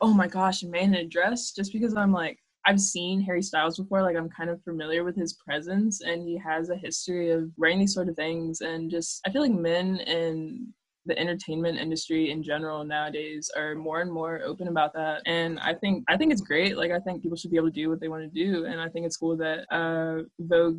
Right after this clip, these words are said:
has had their first, um, male solo cover. So it's cool to see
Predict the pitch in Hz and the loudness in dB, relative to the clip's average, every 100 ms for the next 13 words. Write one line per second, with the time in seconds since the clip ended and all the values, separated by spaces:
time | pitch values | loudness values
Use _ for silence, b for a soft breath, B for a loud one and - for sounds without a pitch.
0 | 165 - 170 165 165 185 180 170 - 165 | -6 -2 -2 0 2 2 4 2 4 4
1 | 165 - - - 165 160 156 165 180 - | 4 0 -8 -8 -6 -6 -8 -10 -10 -4
2 | 165 214 254 175 190 - - - 180 214 | 2 4 4 0 -6 -12 -12 -2 0 2
3 | 196 180 160 165 160 160 165 165 165 - | 0 -2 -2 -2 -4 -4 -4 -4 -4 -8
4 | - 180 180 175 - 170 165 165 165 | -6 -4 -4 -4 -2 2 2 2 0